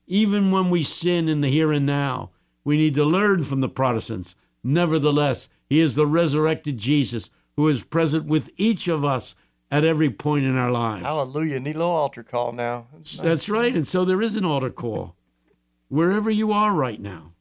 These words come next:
Speaker 1: the Christ who suffers when you sin is waiting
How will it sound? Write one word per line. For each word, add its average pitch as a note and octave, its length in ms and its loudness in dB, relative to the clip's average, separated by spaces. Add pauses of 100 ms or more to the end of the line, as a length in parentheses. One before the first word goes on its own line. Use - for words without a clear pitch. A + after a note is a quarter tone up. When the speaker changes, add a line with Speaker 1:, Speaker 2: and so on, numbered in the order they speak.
(540)
Speaker 1:
the D3 120 0
Christ G3+ 560 -2
who F3+ 140 2
suffers F3 640 -2
when E3 180 0
you E3 160 2
sin C3 540 -2 (800)
is B2 200 -2
waiting F3 560 0